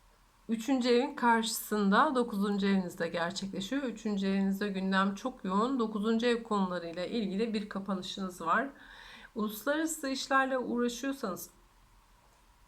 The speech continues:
bunlarla ilgili bir kapanış olabilir. Uzun seyahatlere çıkıyorsanız bunlarla ilgili bir kapanış olabilir.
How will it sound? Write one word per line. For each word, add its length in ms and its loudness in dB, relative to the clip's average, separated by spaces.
bunlarla 420 6
ilgili 360 0
bir 180 -6
kapanış 440 -6
olabilir. 520 -4
Uzun 280 2
seyahatlere 640 0
çıkıyorsanız 760 -6
bunlarla 460 2
ilgili 360 -4
bir 200 -8
kapanış 460 -10
olabilir. 520 -6